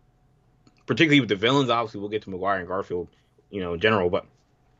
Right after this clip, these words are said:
with the villains, I thought they did an excellent job. Um, you know, I, I mean, I almost feel like the villains played their roles closer to how they were in the original movies than Garfield and Maguire did.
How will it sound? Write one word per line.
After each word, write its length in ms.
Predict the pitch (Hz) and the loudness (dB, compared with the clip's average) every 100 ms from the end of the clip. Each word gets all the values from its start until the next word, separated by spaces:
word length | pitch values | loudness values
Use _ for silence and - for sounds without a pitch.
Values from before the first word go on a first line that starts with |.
| _ _ - - - _ - | _ _ -20 -20 -20 _ 0
with 120 | 107 | 2
the 80 | 95 | 2
villains, 380 | 90 147 143 117 | 4 6 6 6
I 100 | 117 | 4
thought 180 | 127 110 | 4 2
they 120 | 113 | 0
did 140 | 113 | 0
an 60 | 101 | -2
excellent 380 | 101 - 92 87 | -6 -6 -8 -4
job. 420 | 101 98 90 - _ _ _ _ _ | -2 -2 -4 -8 _ _ _ _ _
Um, 560 | 87 90 90 87 80 - _ _ _ _ _ _ _ _ _ _ - | -8 -4 -4 -6 -10 -18 _ _ _ _ _ _ _ _ _ _ -6
you 120 | 110 | -2
know, 300 | 101 92 85 | 0 0 0
I, 260 | 95 95 | 2 2
I 40 | 98 | 0
mean, 320 | 95 90 85 _ _ _ | -4 -8 -12 _ _ _
I 160 | 127 185 | 2 4
almost 360 | 170 143 123 | 2 0 -2
feel 160 | - 139 | 0 0
like 200 | 123 113 | 0 -2
the 80 | 104 | -8
villains 500 | 95 143 135 117 101 | -4 -2 -2 -4 -10
played 400 | _ 117 110 101 | _ 0 0 2
their 220 | 107 110 | 2 4
roles 580 | 104 98 98 85 85 - - _ _ _ _ | 2 2 0 -2 -4 -10 -20 _ _ _ _
closer 480 | - 120 117 117 107 | 0 2 4 4 2
to 140 | 92 | 2
how 160 | 98 101 | 2 2
they 100 | 95 | 2
were 220 | 95 98 | 0 0
in 80 | 90 | -2
the 100 | 87 | -4
original 280 | 92 87 90 | -4 -4 -4
movies 320 | 95 90 85 | -2 -4 -4
than 100 | 82 | -4
Garfield 360 | 87 85 - 80 | -2 0 0 -4
and 80 | 71 | -4
Maguire 340 | 73 80 62 | -2 0 -2
did. 200 | - - | -6 -14